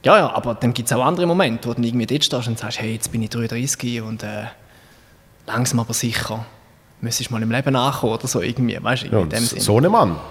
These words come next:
Speaker 1: Sepp ist auch ein grosser Punkt, ja, wenn du plötzlich irgendwie so realisierst, "Hey, jetzt ist da etwas auf der Welt."
Speaker 2: Mhm.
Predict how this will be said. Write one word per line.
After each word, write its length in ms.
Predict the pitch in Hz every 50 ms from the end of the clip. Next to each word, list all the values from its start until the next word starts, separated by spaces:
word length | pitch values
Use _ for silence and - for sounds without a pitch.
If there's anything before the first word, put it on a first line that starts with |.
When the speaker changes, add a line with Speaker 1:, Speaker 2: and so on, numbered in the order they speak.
| - - - - - - - -
Speaker 1:
Sepp 420 | - - 143 143 143 - - -
ist 140 | 123 - -
auch 120 | 123 117 143
ein 60 | 170
grosser 300 | - 185 180 175 - 180
Punkt, 380 | - - 170 220 240 - - -
ja, 240 | 113 104 160 180 147
wenn 120 | 120 120
du 60 | 117
plötzlich 360 | 113 120 117 113 - - 113
irgendwie 260 | 123 117 117 120 117 113
so 260 | 110 113 113 110 82 69 - - - - - - _ - -
realisierst, 580 | 123 117 113 113 110 113 113 - 143 123 - 131
"Hey, 340 | 135 120 113 107 107 110 - - - - - - - - - - - - _ _ -
jetzt 200 | 170 - - 131
ist 200 | 117 - - 123
da 160 | 101 104 101
etwas 260 | - - - - -
auf 140 | 110 - -
der 100 | - 104
Welt." 400 | 104 113 151 175 - - - - - - -
Speaker 2:
Mhm. 240 | 113 104 95 104 104